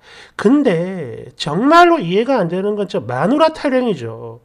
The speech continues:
아니, 도대체 어떤 포인트에서 제가 자기 자리를 뺏고 또 아빠한테 마누라 행세를 한다고 느끼는 건지 이걸 모르겠어요. 여러분 오해하지 마세요. 이거요, 제 편이 되어달라, 새엄마 욕 좀 해달라, 이거 아니고요.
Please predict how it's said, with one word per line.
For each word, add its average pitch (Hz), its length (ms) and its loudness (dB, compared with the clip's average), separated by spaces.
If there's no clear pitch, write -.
아니, 294 260 2
도대체 262 420 -2
어떤 185 440 -2
포인트에서 269 680 -2
제가 165 320 -2
자기 233 280 0
자리를 247 420 -2
뺏고 143 720 -4
또 - 140 -16
아빠한테 294 600 4
마누라 185 380 0
행세를 277 460 -2
한다고 247 300 0
느끼는 247 380 0
건지 131 360 -4
이걸 285 220 2
모르겠어요. 170 1000 -2
여러분 262 280 4
오해하지 247 420 2
마세요. 180 600 -4
이거요, 202 640 0
제 160 220 -6
편이 285 320 -2
되어달라, 156 800 -2
새엄마 262 480 0
욕 196 160 -6
좀 302 180 -4
해달라, 208 360 -2
이거 175 200 0
아니고요. 247 840 -2